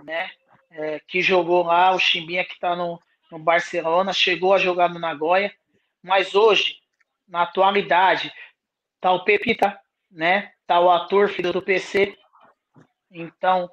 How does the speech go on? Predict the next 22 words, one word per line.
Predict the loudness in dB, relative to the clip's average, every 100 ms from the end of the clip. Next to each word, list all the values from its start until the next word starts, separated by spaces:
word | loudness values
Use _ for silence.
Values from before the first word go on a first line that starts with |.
| _
o | -14
Serginho | -6 0 2 2 2 2
já | 0 0
passou | 0 -2 -4
por | -8 -4 -2
lá, | 2 2 0 -4 _ _ _ _
Ricardinho | -10 -8 0 2 2 0 0
já | 2 0
passou | 0 -2 -4
por | -4
lá | -2 -2
pelo | -4 -6
Nagoya, | -4 -4 0 4 4 4 -2 _
passou | -4 0 0
grandes | 2 2 4
jogadores, | 2 4 2 0 -2 -6
né? | -10 -10 _ _ _ _ _
É | _ -6 -2 -2 -2
difícil | -4 -6 -8 0
tá | -2
falando | 0 2
aqui | 2 0 -2 -2